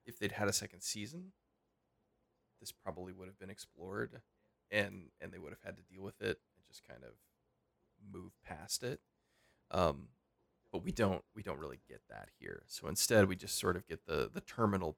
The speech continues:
point as these characters just kind of say, "All right, that's, that's in the past. We need to, we need to move on." Uh,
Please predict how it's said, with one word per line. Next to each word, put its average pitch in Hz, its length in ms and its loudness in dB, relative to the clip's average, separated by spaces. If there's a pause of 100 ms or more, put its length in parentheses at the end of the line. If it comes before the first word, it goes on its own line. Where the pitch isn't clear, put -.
(100)
point 71 380 2
as 101 160 -2
these 80 160 -10
characters 67 500 -2
just - 160 -10
kind - 160 -10
of 67 80 -10
say, - 160 -8
"All 62 80 0
right, 55 260 -4
that's, - 300 -12
that's 117 220 4
in 104 80 6
the 87 60 0
past. 71 480 -4
We - 80 -20
need - 260 -20
to, - 60 -20 (960)
we 95 100 -14
need 78 140 -16
to 67 120 -20
move 50 160 -20
on." 50 200 -20 (2000)
Uh, 101 220 12